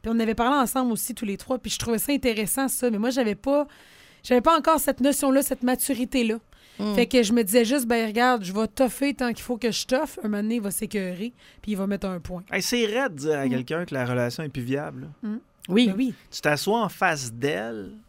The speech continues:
Speaker 2: Elle tombe, elle tombe, elle tombe de, c'est comme faire du bungee, là.
Speaker 3: Puis surtout quand, mettons, que la personne s'y entend, s'y attend pas, là.
Speaker 2: Ben,
Speaker 1: C'est pas que tu
Speaker 2: elle peut
Speaker 1: l'aimes plus,
Speaker 2: sortir
Speaker 1: t'es
Speaker 2: du
Speaker 1: plus
Speaker 2: temps, ça, ça
Speaker 1: amoureux,
Speaker 2: prend
Speaker 1: mais c'est pas que tu, c'est pas que tu l'apprécies plus comme personne. Tu sais, c'est
Speaker 2: Non.
Speaker 1: vraiment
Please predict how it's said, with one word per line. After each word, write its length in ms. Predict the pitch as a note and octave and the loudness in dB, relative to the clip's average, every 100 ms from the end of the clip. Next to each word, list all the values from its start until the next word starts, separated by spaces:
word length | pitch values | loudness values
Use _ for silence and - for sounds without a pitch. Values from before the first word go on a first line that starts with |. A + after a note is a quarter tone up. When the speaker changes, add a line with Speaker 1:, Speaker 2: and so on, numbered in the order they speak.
| - | -8
Speaker 2:
Elle 80 | D3 | -2
tombe, 260 | - G3 G3+ | 2 4 2
elle 120 | D#3 | 0
tombe, 260 | G3+ G#3 G3+ | 2 2 0
elle 120 | D#3 | -2
tombe 260 | - G#3 G#3 | 0 0 2
de, 120 | F3 | 0
c'est 100 | - | 0
comme 140 | F#3+ F#3+ | -4 2
faire 140 | G#3+ | 0
du 80 | F#3+ | 2
bungee, 400 | F3+ E3+ F3+ E4+ | 0 0 -2 -2
là. 100 | B3+ A#3 | -2 -4
Speaker 3:
Puis 80 | C#3+ | -4
surtout 300 | - D3 A#3 | -4 -4 -4
quand, 280 | F#3+ C#3+ G2 | -2 -2 -4
mettons, 240 | B2 B2+ E3+ | -6 -6 -6
que 100 | D3+ | -4
la 60 | |
personne 280 | B2+ C3 F#3 | -4 -4 -4
s'y 140 | F3 D3 | -6 -4
entend, 320 | C3+ C3 B2+ - | -4 -4 -6 -8
s'y 180 | A#2+ B2+ | -8 -8
attend 260 | B2 A#2 | -6 -6
pas, 140 | A2 A#2+ | -6 -8
là. 60 | C4 | -6
Speaker 2:
Ben, 60 | C4 | -6
Speaker 1:
C'est 100 | B2 | 0
pas 120 | G4+ | 0
que 60 | - | 4
tu 60 | |
Speaker 2:
elle 40 | C4+ | 4
peut 60 | |
Speaker 1:
l'aimes 180 | A#3+ A3 | 4 4
plus, 120 | - | 2
Speaker 2:
sortir 180 | F#4 - | 2 2
Speaker 1:
t'es 60 | A3+ | 2
Speaker 2:
du 60 | D#4 | 4
Speaker 1:
plus 20 | |
Speaker 2:
temps, 80 | D4+ | 4
ça, 60 | |
ça 60 | A#3+ | 6
Speaker 1:
amoureux, 300 | B3 G#3+ D4 E4 | 4 4 2 2
Speaker 2:
prend 40 | F#3 | -2
Speaker 1:
mais 60 | E3+ | -8
c'est 120 | - | -12
pas 60 | - | -12
que 60 | |
tu, 140 | - C#4+ | -10 -10
c'est 100 | - | -6
pas 100 | F4 | -6
que 60 | |
tu 80 | - | 0
l'apprécies 440 | A#3+ G#3+ - G#3 - | 0 0 -4 -8 -8
plus 120 | D4 | -6
comme 220 | B3+ G#3+ | -2 -2
personne. 380 | G3+ - - E4+ | -4 -4 -4 -2
Tu 60 | - | -2
sais, 40 | |
c'est 100 | F3 | 0
Speaker 2:
Non. 80 | E3+ | 0
Speaker 1:
vraiment 360 | G3+ F4+ B3 | 0 0 0